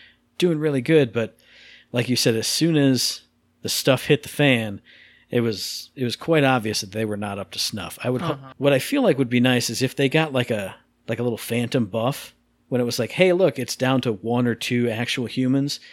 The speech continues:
Speaker 1: Those two remaining bots, maybe their damage gets boosted, like,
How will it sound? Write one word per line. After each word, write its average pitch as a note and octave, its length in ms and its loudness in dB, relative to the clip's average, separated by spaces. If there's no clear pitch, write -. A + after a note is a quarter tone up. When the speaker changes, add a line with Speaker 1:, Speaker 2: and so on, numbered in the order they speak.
Speaker 1:
Those A#2 220 0
two E3 240 2
remaining B2 380 4
bots, B2 500 0
maybe C#3+ 220 0
their B2+ 140 2
damage B2 480 0
gets C3 180 -2
boosted, B2+ 500 -2
like, B2 200 -2